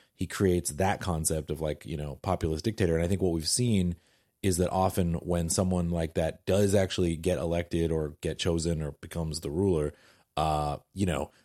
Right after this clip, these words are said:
the, the, the popularity fades when they actually have to do stuff, because you do some,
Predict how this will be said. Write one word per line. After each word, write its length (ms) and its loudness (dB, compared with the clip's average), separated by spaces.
the, 220 0
the, 140 0
the 140 -2
popularity 600 2
fades 320 2
when 100 -2
they 60 0
actually 300 -2
have 120 -4
to 60 -14
do 240 0
stuff, 320 -2
because 340 -4
you 160 -2
do 440 -2
some, 260 0